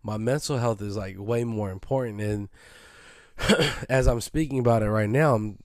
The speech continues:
I'm actually realizing, like, you know what? Like, my mental health is really more important than,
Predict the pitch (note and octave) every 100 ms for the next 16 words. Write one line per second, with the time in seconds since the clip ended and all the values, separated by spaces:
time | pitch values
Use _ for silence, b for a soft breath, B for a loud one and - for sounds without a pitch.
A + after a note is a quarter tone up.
0 | - A2+ A2 G#2+ G2+ A2+ D#3 - G#2+ C#3
1 | E3 A2+ G#2+ G#2+ G#2+ G#2 G#2 A2 A2+ D3+
2 | C#3+ G#2+ G#2+ B2+ D#3 C#3 - G#2 C#3 C3+
3 | F#2+ D#3 D3 B2+ A2+ A2+ A#2 A2+ A2+ A2
4 | C3 A2+ A2 G#2 G2+ G2+